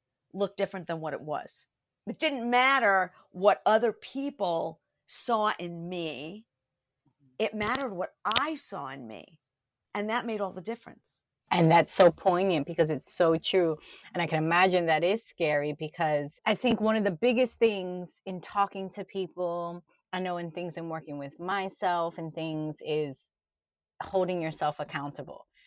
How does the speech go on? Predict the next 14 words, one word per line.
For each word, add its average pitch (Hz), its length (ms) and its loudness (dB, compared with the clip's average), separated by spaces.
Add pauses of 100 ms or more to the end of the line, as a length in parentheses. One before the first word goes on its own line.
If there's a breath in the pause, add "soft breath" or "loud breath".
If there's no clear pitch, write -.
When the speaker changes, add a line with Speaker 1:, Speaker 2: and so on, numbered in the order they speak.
(120)
Speaker 2:
So - 160 -4
now 175 180 2
you're 196 220 0
coming 180 340 -4
to 170 120 -6
face 175 280 -2
the 170 100 -6
reality 156 600 0
where, 139 160 -4
like, 127 200 -6
"Oh 180 160 -6
shit, 139 480 -8
well, 135 520 -10 (640)
yeah, 175 320 2